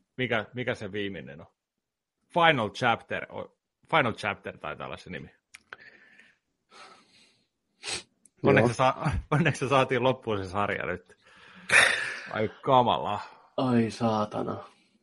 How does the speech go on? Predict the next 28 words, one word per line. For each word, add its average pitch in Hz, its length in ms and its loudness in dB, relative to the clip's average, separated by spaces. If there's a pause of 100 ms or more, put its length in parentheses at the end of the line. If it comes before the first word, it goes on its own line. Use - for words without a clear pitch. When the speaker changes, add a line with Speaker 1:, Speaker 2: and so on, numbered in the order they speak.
(1120)
Speaker 1:
Mut 127 180 -8
tota, 127 100 0
Speaker 2:
Sen... 160 160 12
e-, - 140 6 (280)
joo. - 160 -4 (180)
Speaker 1:
niin. 120 240 -6
Speaker 2:
Kerro, 104 160 -4 (240)
kerro, 113 240 8 (200)
kerro, 147 240 8 (200)
kerro, 156 320 8
kerro 151 260 8
hyvät 143 260 6
uutiset 113 440 4
ensin. - 360 -2 (1700)
Speaker 1:
Hyvät 180 240 6
uutiset 147 400 4
ensin. 131 440 2 (360)
Se 123 140 -4
loppuu 135 340 0
se 117 60 0
sarja 120 300 0
toivottavasti, 117 800 -2
mutta 117 420 -2
mä 120 100 -6
pelkään 127 500 0
pahoin, 120 420 4
koska 107 320 -2
tota, 101 320 -2